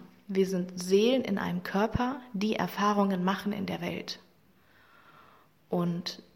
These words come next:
zu realisieren, dass das so wertvoll ist und wir es bewerten, als wir wollen es aber so nicht und wir haben Angst, Fehler zu machen, weil wir denken, nicht wir machen Fehler, sondern wir sind ein Fehler.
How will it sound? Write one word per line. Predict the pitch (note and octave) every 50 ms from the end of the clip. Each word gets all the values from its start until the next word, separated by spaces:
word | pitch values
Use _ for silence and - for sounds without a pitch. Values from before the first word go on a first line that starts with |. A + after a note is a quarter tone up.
| _ _ -
zu | - - A3
realisieren, | G#3+ G#3+ G#3+ F#3 F3+ F3+ F3+ F3 F3 F3+ G#3 A#3 B3+ A3+ G3
dass | F3+ F3 F3 - - -
das | A#3+ B3+ C4+ B3+ - - -
so | B3 B3+ A3+ G3+
wertvoll | A#3 C4+ C#4 C4 - - - - - - - C2 -
ist | - - - - - - -
und | - G3+ F#3 F#3
wir | G3+ A3 A3
es | G#3+ A3 G#3+
bewerten, | - F#3+ F3+ F#3 F3+ F#3 G3+ G#3+ G#3+ G#3+ G#3+
als | - - - - - -
wir | F3+ F3 F3+
wollen | F3+ G#3+ B3 A#3
es | F#3+ F3
aber | F3 E3+ - F#3 F3+
so | - - G3+
nicht | G3+ G3+ G3+ F#3+ - -
und | F#3 -
wir | F#3 E3+
haben | E3 - -
Angst, | - A3 A#3+ A#3+ A#3 - B3
Fehler | - G3+ F#3+ F#3+ F#3+
zu | - - - -
machen, | - F#3+ - - G3+ G3+ G#3 - - - - - - - -
weil | - F#3 G#3 A3+ C4 C#4+ D4+ C4+
wir | A#3+ B3+ B3 A#3+
denken, | B3 A3 A3 A#3 B3+ C#4+ C#4+ - - F#3+ G3 G3+ G#3+ A#3 B3 - - - _ _ _ _ _ _ _ _ _ _ _ _ _ _ - G#3+
nicht | A3+ A3+ - -
wir | G3 F3+
machen | F3 F#3 F#3+ - - C4 B3
Fehler, | - - - C4 C4 C4+ C4+ C#4+ D#4 D#4
sondern | - - A3+ G#3 G3+ G3 G3+ G3 F#3+
wir | G#3 G#3 G#3 F#3
sind | F3+ E3+ F3 G#3 A#3+ B3+ A#3 -
ein | - - F2 - F#3+
Fehler. | - - - F#3+ - - - - -